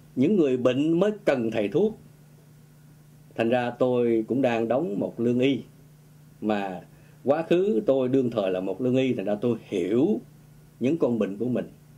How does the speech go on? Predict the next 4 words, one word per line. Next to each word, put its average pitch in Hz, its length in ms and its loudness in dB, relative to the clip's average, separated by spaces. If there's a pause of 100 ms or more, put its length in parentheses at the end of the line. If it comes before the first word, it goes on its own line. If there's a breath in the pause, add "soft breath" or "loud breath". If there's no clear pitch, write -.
(3000 loud breath)
Tôi 160 120 4
không 156 180 -2
có 175 120 2 (160)
ghét 226 200 0